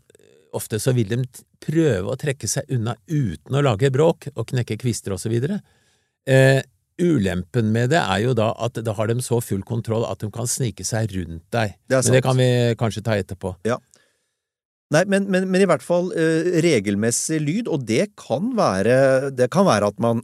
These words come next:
Speaker 2: <clears throat> man hoier seg imellom, hvis du går flere driver i et, eh,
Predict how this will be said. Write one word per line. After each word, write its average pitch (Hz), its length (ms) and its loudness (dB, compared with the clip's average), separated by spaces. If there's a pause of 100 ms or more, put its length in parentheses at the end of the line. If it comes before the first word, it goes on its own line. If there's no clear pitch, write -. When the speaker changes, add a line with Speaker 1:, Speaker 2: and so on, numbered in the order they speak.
Speaker 2:
<clears throat> 165 180 4
man 123 120 2
hoier 131 480 4
seg 113 220 4
imellom, 139 400 2
hvis 147 180 -2
du 143 80 -6
går 120 160 0
flere 101 380 0
driver 95 400 -2
i 104 80 2
et, 113 220 -6
eh, 107 280 -2